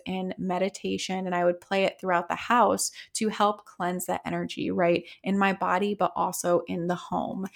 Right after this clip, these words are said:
And the exact frequency I was listening to was seven forty-one hertz. So this is a frequency that removes any negative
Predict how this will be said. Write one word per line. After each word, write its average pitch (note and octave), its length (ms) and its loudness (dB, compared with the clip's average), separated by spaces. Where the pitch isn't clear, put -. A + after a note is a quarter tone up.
And G3 420 2
the G3 140 0
exact F#3+ 480 0
frequency F#3 680 -6
I F3 80 -2
was F3 160 -4
listening F3 420 -6
to F3 200 -2
was F3 460 0
seven B3 720 0
forty-one F#3 800 -2
hertz. - 560 -4
So G3+ 300 8
this G#3 300 0
is A#3+ 180 2
a A#3 60 2
frequency F#3+ 600 -2
that E3+ 240 2
removes F3 720 2
any F3 220 0
negative F3 440 0